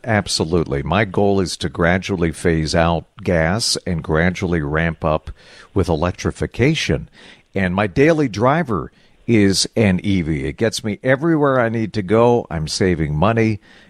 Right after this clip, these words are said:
and, uh, it's just fun to drive. Can you talk a little bit about the difference? And I know range anxiety, you know, running out of electrons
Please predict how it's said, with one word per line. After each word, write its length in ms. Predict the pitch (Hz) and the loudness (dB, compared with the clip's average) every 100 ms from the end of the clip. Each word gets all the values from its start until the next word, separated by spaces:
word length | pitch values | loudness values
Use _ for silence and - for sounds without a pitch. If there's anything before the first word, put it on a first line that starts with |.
| _ - | _ -6
and, 340 | 76 71 65 | -2 -2 0
uh, 140 | 73 - | -2 -2
it's 220 | 90 - | -4 -4
just 240 | 104 - | -4 -4
fun 300 | - 104 95 | -2 0 0
to 80 | 78 | -6
drive. 440 | - 107 110 107 | -2 2 2 0
Can 220 | - 160 214 | 0 0 0
you 100 | 311 | 0
talk 320 | - 277 - | 0 0 0
a 80 | 180 | 0
little 280 | 175 208 | 2 2
bit 180 | 175 180 | 4 2
about 420 | 147 135 127 127 - - - _ _ | 2 2 2 -2 -8 -20 -20 _ _
the 140 | 123 110 | -6 0
difference? 480 | 180 185 151 127 | 0 0 -2 0
And 120 | 151 151 | 2 4
I 100 | 190 | 4
know 180 | 196 | 4
range 420 | 147 170 254 247 196 | 2 2 0 0 2
anxiety, 880 | 170 147 123 160 175 104 80 87 - | 2 0 0 2 2 2 -2 -6 -6
you 120 | 107 | -2
know, 160 | 107 98 | 0 2
running 360 | 110 185 190 | 2 2 4
out 160 | 170 160 | 4 4
of 100 | 123 | 4
electrons 880 | 110 135 - 123 92 85 90 - | 4 4 0 0 2 2 -2 -6